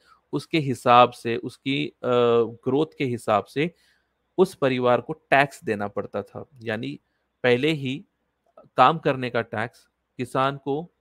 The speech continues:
या जो मजदूरी कर रहा है उसको टैक्स देना पड़ता था, महाजन को देना पड़ता था अगर वो काम करता है, पुजारी को, अ, अपनी लड़की देना पड़ता था, और उसी के साथ अगर बच्चियों का जो ब्रेस्ट होता है उसके साइज के हिसाब से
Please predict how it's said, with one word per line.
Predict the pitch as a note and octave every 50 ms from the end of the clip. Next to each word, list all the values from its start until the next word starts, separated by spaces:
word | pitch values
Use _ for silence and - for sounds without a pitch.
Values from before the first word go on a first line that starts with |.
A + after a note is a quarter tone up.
| _ -
या | - B2+ B2 B2 B2 A#2+ - - B2
जो | B2 B2 C3 B2 - C3
मजदूरी | B2+ B2 A#2 G#2+ B2 C3 C3+ D3
कर | C#3+ - B2+ A#2
रहा | A#2 A#2+ A#2+ A#2
है | B2+ C3+
उसको | - - B2 - _ - D3
टैक्स | D3 - _ - A2+ A2+ A2+ - -
देना | A#2 A2 A#2 A2+
पड़ता | - - A2 - - G#2+
था, | G#2 B2+ C3+ D#3 - _ _ _ _ _ -
महाजन | A#2 A2+ A#2 A#2+ B2 D3 C#3+
को | C#3 - C3
देना | B2 A#2+ A#2 A#2
पड़ता | A#2 - A#2 A2 A#2 A2+
था | A#2+ C3 A#2+
अगर | A2+ A#2
वो | A2+ A#2
काम | - - A#2 A2+ A2+ A#2
करता | - - A2 A2+ - G#2+
है, | A2 C#3 - _ _ _ _ _ _ _
पुजारी | - B2 A2 B2+ A#2+ B2 C3+ D3
को, | C#3+ - D#3 D#3+ E3+ F3 - _ _ _ _ _ _ _ _ -
अ, | B2 C3 C3 B2+ C3 B2+ -
अपनी | - - - C#3+ C#3
लड़की | B2+ B2 A#2+ A#2+ - D#3
देना | C#3 C3+ B2 A#2+ A#2
पड़ता | A2+ - A2+ A2 A2+ A2+ A2
था, | - C#3+ D#3 - _ -
और | A#2+ B2 B2+ - _ -
उसी | B2+ A#2+ - E3 E3
के | D3+ D#3 D3
साथ | C3+ - A#2+ A#2+ B2+ C3+ - _ -
अगर | - B2 A#2 B2+ B2+ A2 - - _ _ _ _ _ -
बच्चियों | A2+ A#2 - - - - C3+ C3 B2+ C3
का | - - B2 A#2+
जो | A#2 B2+ A#2+ A#2+ A#2 - _ -
ब्रेस्ट | - B2+ C#3+ C#3+ - -
होता | C3 A2 - A#2+
है | A#2
उसके | A#2 - - B2+ A#2+
साइज | - - A#2+ A#2 B2 A#2+ -
के | - A#2+
हिसाब | A#2+ - - A2+ A2 -
से | _ - D3 D#3+